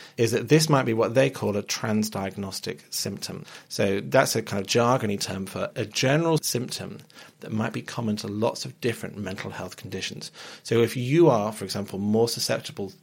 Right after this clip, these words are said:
to emotional material that you encounter during the day, then that might make you more vulnerable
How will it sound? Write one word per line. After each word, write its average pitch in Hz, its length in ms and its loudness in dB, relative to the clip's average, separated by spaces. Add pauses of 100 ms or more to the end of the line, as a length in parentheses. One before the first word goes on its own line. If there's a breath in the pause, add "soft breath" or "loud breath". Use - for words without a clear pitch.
(180)
to 98 140 -4
emotional 113 540 0
material 107 380 -2
that 101 100 -10
you 101 80 -8
encounter - 320 -10
during 95 220 -8
the 92 80 -14
day, 101 540 -4 (540 loud breath)
then 110 180 0
that 156 200 0
might 127 420 0
make 98 340 -8
you 98 140 -6
more 95 220 -4
vulnerable 95 760 -4